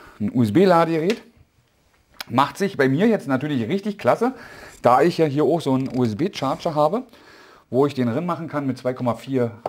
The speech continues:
Ampere beladen kann. Äh, und meine, wo, da habe ich auch meine anderen E-Zigaretten dran, geht mir natürlich kein Stromstecker verloren, funktioniert recht gut. Wir haben kein Auto, Autoladestation mit bei, also Autoladekabel und so, aber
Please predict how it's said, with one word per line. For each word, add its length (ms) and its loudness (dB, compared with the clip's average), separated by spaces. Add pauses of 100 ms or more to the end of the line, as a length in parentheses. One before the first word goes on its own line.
Ampere 380 -2
beladen 520 -2
kann. 320 -6 (420)
Äh, 300 4 (680)
und 120 -2
meine, 240 2
wo, 260 0 (160)
da 80 -4
habe 100 0
ich 60 0
auch 60 -2
meine 180 0
anderen 260 2
E-Zigaretten 600 0
dran, 360 -2
geht 200 -10
mir 100 -2
natürlich 320 -4
kein 160 -10
Stromstecker 580 -4
verloren, 440 -2 (260)
funktioniert 720 -2
recht 460 -4
gut. 400 -2 (520)
Wir 120 4
haben 100 2
kein 160 -2
Auto, 540 2
Autoladestation 1040 0
mit 120 -6
bei, 320 0
also 180 -6
Autoladekabel 800 -2
und 160 -6
so, 160 -12 (400)
aber 460 0